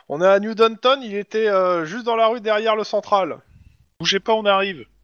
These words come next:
Speaker 1: Oh, il fait rien, hein, de toute façon, on vous, euh, vous, euh, vous savez où il est, maintenant on vous laisse, hein.
Speaker 2: Puis, bah, c'est, c'est, att-, attendez qu'on arrive et puis on le récupère après, c'est bon. On est là dans, euh, il faut combien de temps pour y arriver ?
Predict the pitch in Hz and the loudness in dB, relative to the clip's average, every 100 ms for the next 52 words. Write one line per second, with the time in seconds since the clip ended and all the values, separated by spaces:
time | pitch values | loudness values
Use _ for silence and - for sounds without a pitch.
0 | _ _ _ _ 139 147 - 196 208 262 | _ _ _ _ 4 4 4 2 4 2
1 | 233 196 170 180 170 220 202 160 156 151 | 2 0 -4 -6 -2 -2 0 -2 -2 -2
2 | 147 143 139 139 147 143 139 135 131 160 | 0 2 2 0 -6 -2 0 0 -2 -6
3 | 151 151 170 226 156 - 151 131 233 196 | -4 -2 0 2 2 0 -2 0 -4 -2
4 | 185 175 139 _ _ _ - - - - | -4 -4 -8 _ _ _ -20 -6 -4 -4
5 | - - - - 123 113 - - - - | -4 -6 -4 -4 -4 -4 -4 -4 -4 -6
6 | 127 131 123 127 131 127 143 - 123 135 | -6 -6 -6 -6 -4 -2 -2 -4 0 0
7 | 170 120 - 120 117 117 120 120 117 123 | 0 -2 -6 -6 -6 -8 -8 -4 -2 -2
8 | 147 131 123 143 123 107 _ _ _ _ | -4 -4 -6 -10 -16 -18 _ _ _ _
9 | 123 139 165 165 135 143 135 120 120 113 | 0 4 4 4 -2 -8 -10 -10 -10 -12
10 | 110 - - - - - - 131 139 139 | -14 -16 -16 -16 -14 -12 -12 -6 -2 -2
11 | - 196 165 143 143 185 | -4 -4 0 0 -2 -6